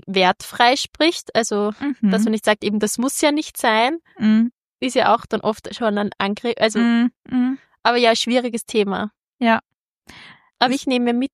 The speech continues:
Speaker 1: ich versuche das bei der nächsten Bekannten oder Freundin, vor allem, ich finde es auch, wenn's nicht so super enge Freundinnen sind, sondern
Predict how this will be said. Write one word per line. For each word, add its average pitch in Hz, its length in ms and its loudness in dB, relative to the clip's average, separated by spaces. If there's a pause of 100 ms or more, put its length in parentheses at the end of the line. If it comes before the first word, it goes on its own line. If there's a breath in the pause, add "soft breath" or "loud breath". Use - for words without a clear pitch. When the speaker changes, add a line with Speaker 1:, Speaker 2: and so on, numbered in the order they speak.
Speaker 1:
ich 240 160 -4
versuche - 380 -6
das - 160 -4
bei 208 180 0
der 208 100 -2
nächsten 220 540 -2 (540 loud breath)
Bekannten 233 600 -2
oder 220 200 0
Freundin, 233 840 -2 (380)
vor 240 120 0
allem, 214 80 0
ich 220 100 -4
finde 262 200 -2
es - 100 -8
auch, 233 240 0
wenn's 220 360 -2
nicht 240 240 -4
so 208 200 0
super - 360 -4
enge 202 220 2
Freundinnen 240 580 -2
sind, 254 340 -6
sondern 202 480 -2